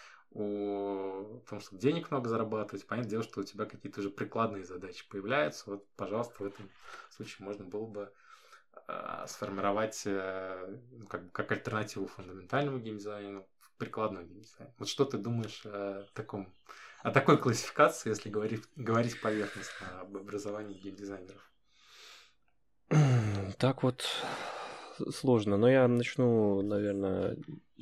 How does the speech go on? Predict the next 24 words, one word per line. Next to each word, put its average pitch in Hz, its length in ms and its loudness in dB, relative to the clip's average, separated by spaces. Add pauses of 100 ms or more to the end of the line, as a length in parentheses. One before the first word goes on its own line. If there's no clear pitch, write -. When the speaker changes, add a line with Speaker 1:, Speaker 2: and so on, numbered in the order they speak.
Speaker 2:
чуть - 200 -6
пораньше. 110 540 4 (360)
А, 90 1040 2 (1160)
ты 131 100 6
во-, 127 140 8 (260)
ты 139 100 8
говорил 131 300 8
вот 107 140 2
про 107 140 6
менеджеров, 113 720 4 (220)
Speaker 1:
Ага. 113 320 -8 (500)
Speaker 2:
что - 220 0
им 104 180 4
не 104 80 2
нужно 98 280 0
образование, 87 600 0
как - 220 -6
и - 40 -20
геймдизайнерам, 95 640 0
ну, 143 120 2
как - 160 -2
тебе 95 180 -4
кажется. - 420 -6 (960)
А, 95 840 8